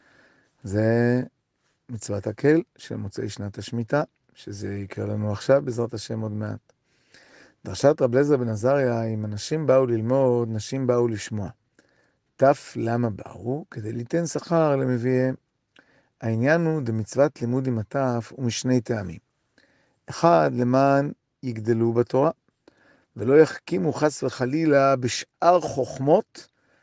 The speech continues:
בתחילת גידולם, לא, שלא ילמדו לימודי חול.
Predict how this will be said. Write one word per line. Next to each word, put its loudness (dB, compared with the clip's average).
בתחילת 2
גידולם, 0
לא, 2
שלא 4
ילמדו 2
לימודי -2
חול. -16